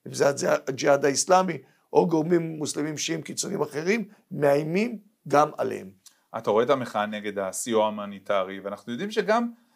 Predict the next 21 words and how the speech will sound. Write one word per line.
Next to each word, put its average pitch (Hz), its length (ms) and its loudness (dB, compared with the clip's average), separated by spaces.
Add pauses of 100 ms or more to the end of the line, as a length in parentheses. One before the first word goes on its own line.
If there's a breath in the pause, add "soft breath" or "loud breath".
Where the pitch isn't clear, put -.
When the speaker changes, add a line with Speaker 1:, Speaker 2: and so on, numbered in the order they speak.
(160 soft breath)
Speaker 2:
בתוככם, 175 600 4
אתם, 135 300 2
אתם 123 280 -4 (100)
לא, 165 420 6
לא 160 80 4
טוב 196 220 8
לכם 101 260 4 (460)
עם 120 160 0
הסיוע 143 320 6
הזה 131 240 6
שעובר 131 380 8
בצורה 127 420 4
הזאת 117 240 2
דרך 120 300 2
אונר"א, 135 420 4 (380 soft breath)
וכל 156 200 6
הזמן 160 200 2
מבטיחים 143 440 -2
לנו 135 160 0
שזה 120 280 -4
ישתנה. 117 540 0